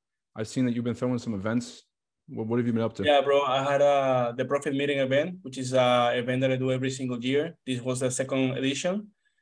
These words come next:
Speaker 2: It's, uh, I have a, like, a membership that I call Profit Friends. It's, uh, the, the, like, the more private cl-, um, group that I have, and I do this event here in Miami. It was huge.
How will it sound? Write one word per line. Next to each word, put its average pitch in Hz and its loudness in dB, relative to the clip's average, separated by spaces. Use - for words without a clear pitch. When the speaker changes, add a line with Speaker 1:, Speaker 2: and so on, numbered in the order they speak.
Speaker 2:
It's, 127 -6
uh, 135 4
I 131 2
have 147 0
a, 131 2
like, 127 -14
a 131 -4
membership 143 0
that 135 2
I - -6
call 139 -2
Profit 135 -2
Friends. 165 -2
It's, 123 -8
uh, 127 2
the, 120 -4
the, 117 -14
like, 117 -6
the 120 -6
more 135 2
private 139 2
cl-, - -4
um, 127 -2
group 151 0
that 135 4
I 135 4
have, 175 2
and 139 -6
I 135 -2
do 135 -6
this 135 -4
event 135 0
here 139 -4
in 131 0
Miami. 139 0
It 135 -4
was 135 2
huge. 135 -4